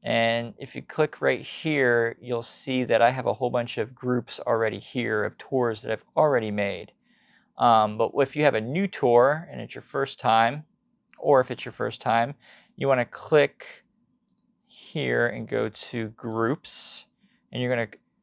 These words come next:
create, you can either select a group where you can add more photos to, or you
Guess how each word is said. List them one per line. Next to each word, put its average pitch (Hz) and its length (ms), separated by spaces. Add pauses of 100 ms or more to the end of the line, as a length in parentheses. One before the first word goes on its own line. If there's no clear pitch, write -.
(240)
create, 151 600
you 135 120
can 139 140
either 117 140
select 131 460
a 131 60
group 131 380
where 117 120
you 107 80
can 104 140
add 117 320
more 113 340 (120)
photos 107 440
to, 131 420
or 117 380
you 113 260